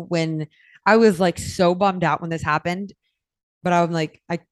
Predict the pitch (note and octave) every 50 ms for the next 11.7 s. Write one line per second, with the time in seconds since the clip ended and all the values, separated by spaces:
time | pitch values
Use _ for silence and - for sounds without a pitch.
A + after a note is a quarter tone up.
0 | _ _ _ _ - - - - - - F3+ E3 F3 F3 E3+ E3 F3 E3+ - A3
1 | G#3+ G#3 - - - F3 F3 E3+ E3+ E3 - E3+ E3+ E3+ D#3+ - - F#3 F3+ F#3
2 | F#3+ G3+ G#3+ G#3+ - _ F#3 E3 D#3 F#3 F3 - - - F3+ F3+ F#3 F#3 - G3+
3 | F#3+ F3+ F3+ F3+ - - F3+ F#3 F3+ F3 F3 F3 E3+ E3 E3+ D#3+ - F3 D#3+ -
4 | - E3+ E3 E3 E3 D#3+ D#3 - E3 E3 D#3+ D3+ D#3 D#3 - - D#3 D#3 - -
5 | D3+ D3 E3+ E3+ - - F3 E3+ - F3 E3+ D3 F3 E3 _ - E3+ - - -
6 | D3+ C#3+ - D#3 D3+ C#3+ D3+ D3+ D3 D3+ D3 - D3 D3+ D3+ - C#3+ C#3 D3 D3+
7 | C#3+ C#3+ D3 D3 D3 C#3+ D3 - - - - E3+ D#3 - F3+ E3+ E3+ F3 - G3
8 | G3 G#3+ A3+ - - _ _ _ _ - A3 A#3 C4 - D4+ C#4+ - A3+ G3+ F#3+
9 | G#3+ G#3 G#3 G#3+ G#3 A3+ A#3 G3+ F#3 F3+ F3 E3+ E3 - E3 D#3 E3 D#3+ E3 D#3+
10 | F3 F3 F3 F3 F3+ E3 D#3+ - - F#3 E3+ E3 F#3+ F#3+ F3+ F#3+ F3+ F3 F3 E3
11 | D#3+ E3 E3 D#3+ D#3 E3 E3+ E3 D#3 E3 D#3 D3+ -